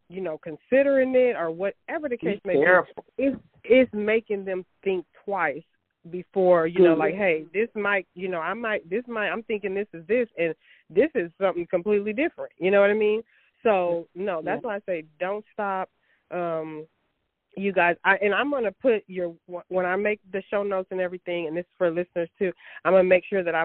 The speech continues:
Speaker 1: put the website and all of that in there so that if someone wants to go and purchase it, I'm gonna put her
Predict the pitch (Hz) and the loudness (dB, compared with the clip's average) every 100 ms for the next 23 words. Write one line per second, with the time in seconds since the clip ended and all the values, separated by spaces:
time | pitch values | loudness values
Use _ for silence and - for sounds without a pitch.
0 | - 190 175 165 156 185 185 - 175 170 | -2 -6 -4 -4 0 0 -2 -2 0 0
1 | - 175 165 175 175 165 175 165 165 165 | -2 -6 -2 -4 -2 -4 -2 -2 -2 -2
2 | 165 165 170 160 165 160 - 175 170 160 | -4 -4 -6 -6 -4 -6 -4 -4 -2 -4
3 | 160 160 - 156 165 165 147 - 196 180 | -4 -8 -8 -6 0 0 0 0 2 2
4 | 170 180 165 - - - 170 185 165 214 | -4 -2 -2 -4 -20 -6 0 0 2 -2
5 | 190 180 | 0 -2